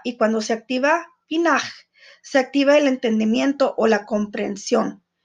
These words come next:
Todas las Sefirot son poderes del Creador y el modelo y ejemplo de cómo se produce la materialización de la creación. Las Sefirot no están separadas del Creador, ya que son la luz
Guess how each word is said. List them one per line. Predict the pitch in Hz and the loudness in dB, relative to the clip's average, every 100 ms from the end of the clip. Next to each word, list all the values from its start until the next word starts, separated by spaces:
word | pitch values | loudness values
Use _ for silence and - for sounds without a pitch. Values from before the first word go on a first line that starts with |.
| _ _ _ | _ _ _
Todas | - 311 370 415 | 4 4 6 6
las | 392 381 - | 6 2 -4
Sefirot | - - 277 294 269 262 240 | -12 -2 -2 0 0 0 -2
son | - - - 226 240 | -6 -10 -4 -4 -4
poderes | - 294 269 226 240 | -2 0 0 0 -2
del | 220 208 | -6 -6
Creador | 233 240 254 339 277 - _ _ _ _ _ - _ _ | -2 0 2 0 -2 -8 _ _ _ _ _ -20 _ _
y | 240 247 | 0 2
el | 240 233 - _ _ | 2 -2 -8 _ _
modelo | 254 240 247 370 359 247 262 | 0 2 4 4 4 2 2
y | 254 220 | 0 -2
ejemplo | 220 269 269 320 | -2 -4 -4 -4
de | 330 294 - | -4 -6 -4
cómo | 247 277 | -2 -2
se | 311 339 | -4 -8
produce | 294 277 247 285 | -6 -6 -4 -4
la | 277 254 254 _ _ _ - | -2 -2 -6 _ _ _ -2
materialización | 247 240 254 233 214 214 208 190 190 262 254 | 0 2 0 2 0 0 -2 -2 0 0 0
de | 208 | 0
la | 175 | -2
creación. | - 165 - 156 185 _ _ _ _ - - _ | -8 -10 -10 -14 -14 _ _ _ _ -20 -20 _
Las | 226 240 269 | 2 2 2
Sefirot | 427 427 359 294 - | 0 2 4 4 4
no | 262 | 0
están | 254 - 247 | -2 -2 -2
separadas | 269 262 262 220 226 | -2 -2 0 0 0
del | 226 | -4
Creador, | 226 220 233 302 | -2 0 0 -2
ya | 254 196 | -2 -4
que | 156 | -6
son | - 220 | -6 -4
la | 220 | -2
luz | 247 339 - | -2 -4 -8